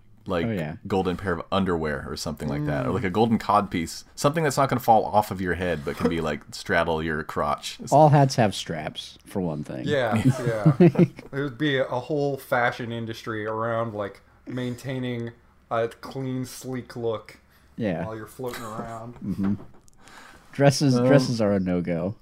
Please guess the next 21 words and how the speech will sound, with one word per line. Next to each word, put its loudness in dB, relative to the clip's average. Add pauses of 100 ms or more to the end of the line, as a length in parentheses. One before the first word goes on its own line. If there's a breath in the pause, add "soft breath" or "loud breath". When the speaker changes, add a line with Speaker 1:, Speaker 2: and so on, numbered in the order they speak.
Speaker 2:
No 4
one's 2
wearing 0
dresses. -2 (240)
Speaker 1:
Well, 2
let's 0
do 2
what 0
we 4
do 4
and 2
throw 4
another 4
idea 0
into -4
here -4
and -6
see -6
what -6
it -8
does. -6